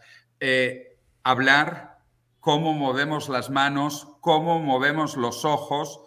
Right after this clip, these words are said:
qué tenemos detrás y delante. Son varias cosas para tratar de transmitir más información, pero aún así somos muy lentos. Entonces, esto va a cambiar en millones de veces. Repito, vamos a pasar de bits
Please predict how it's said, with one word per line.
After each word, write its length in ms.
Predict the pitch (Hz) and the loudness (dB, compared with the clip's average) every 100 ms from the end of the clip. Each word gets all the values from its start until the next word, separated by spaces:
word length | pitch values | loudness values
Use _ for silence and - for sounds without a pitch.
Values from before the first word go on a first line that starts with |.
| _ _ _ _ _ - | _ _ _ _ _ -2
qué 180 | 170 | 0
tenemos 480 | 175 175 165 165 147 | 2 0 0 0 0
detrás 400 | 139 131 156 147 | 0 0 0 0
y 60 | 160 | 0
delante. 440 | 139 135 143 160 | 0 0 0 -4
Son 320 | 151 190 190 | -6 -6 -6
varias 500 | 160 196 196 214 214 | 0 0 0 -4 -4
cosas 440 | - 190 160 185 - | -4 -2 -2 -6 -6
para 240 | 160 143 | -4 -4
tratar 360 | 139 135 175 180 | -4 -2 -2 -2
de 120 | 185 | -4
transmitir 760 | 175 147 127 135 127 196 196 | -4 -4 -4 -6 -4 -2 -2
más 240 | 151 131 - | 0 -2 -4
información, 920 | 131 139 123 120 - 131 107 95 90 _ _ _ _ | -4 -2 -2 -2 -4 -6 -6 -8 -14 _ _ _ _
pero 220 | 151 143 | 2 4
aún 260 | 147 180 220 | 4 2 2
así 280 | 190 - 190 | 0 0 -6
somos 400 | - 175 165 - | -4 -2 -2 -2
muy 200 | 156 165 | -2 -2
lentos. 580 | 135 117 110 107 117 - _ - - - | -2 -2 -4 -10 -18 -20 _ -20 -20 -8
Entonces, 520 | 139 165 165 156 139 | -4 0 0 0 -4
esto 240 | 175 220 | -4 0
va 60 | 208 | 0
a 80 | 196 | 2
cambiar 520 | 196 170 180 - - | 0 2 2 0 -2
en 160 | 160 165 | -2 0
millones 440 | 156 151 220 226 | -2 0 0 0
de 80 | 156 | 2
veces. 560 | 139 123 - 104 - _ _ | 2 0 -2 -10 -14 _ _
Repito, 600 | 131 - 156 117 113 - - _ | -2 0 0 -2 -6 -8 -12 _
vamos 320 | 123 156 196 | -4 -2 -2
a 80 | 180 | -2
pasar 320 | 170 180 185 | -2 0 -2
de 80 | 160 | 0
bits 420 | 147 196 240 - | 0 0 0 -8